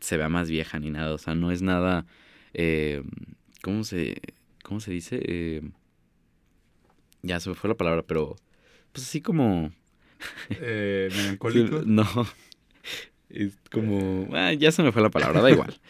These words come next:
Speaker 2: <laughs>
Speaker 1: Este, pues sí, pretencioso. Ah,
Speaker 2: Ah,
Speaker 1: esa
Speaker 2: ok,
Speaker 1: era
Speaker 2: ok.
Speaker 1: la palabra. No, no es por ser pretencioso ni es nada. O sea, es simplemente,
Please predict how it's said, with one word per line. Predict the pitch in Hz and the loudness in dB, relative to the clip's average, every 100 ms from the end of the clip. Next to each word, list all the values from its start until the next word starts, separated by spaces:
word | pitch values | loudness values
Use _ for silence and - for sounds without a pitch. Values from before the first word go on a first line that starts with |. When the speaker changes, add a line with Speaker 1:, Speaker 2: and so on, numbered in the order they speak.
| - | -20
Speaker 2:
<laughs> | - - | -8 0
Speaker 1:
Este, | 107 - 113 107 107 107 | 0 8 10 12 10 8
pues | - | 4
sí, | - 202 | 2 6
pretencioso. | - 156 165 156 131 - - - | 10 10 10 8 6 4 -10 -8
Ah, | 92 92 | -4 0
Speaker 2:
Ah, | |
Speaker 1:
esa | 87 90 | 2 4
Speaker 2:
ok, | 85 | 4
Speaker 1:
era | 85 78 | 4 2
Speaker 2:
ok. | |
Speaker 1:
la | - | -2
palabra. | 78 85 | -8 0
No, | 98 113 | 4 8
no | 113 117 | 8 8
es | - | 6
por | 117 | 2
ser | 117 | 4
pretencioso | 101 107 85 90 101 | 2 0 -2 -2 0
ni | 110 82 | 0 0
es | 85 | -2
nada. | 87 87 104 - | -2 -2 -2 -4
O | 92 | -4
sea, | 95 | -4
es | 95 | 0
simplemente, | 101 101 101 95 107 107 | 0 2 2 2 2 0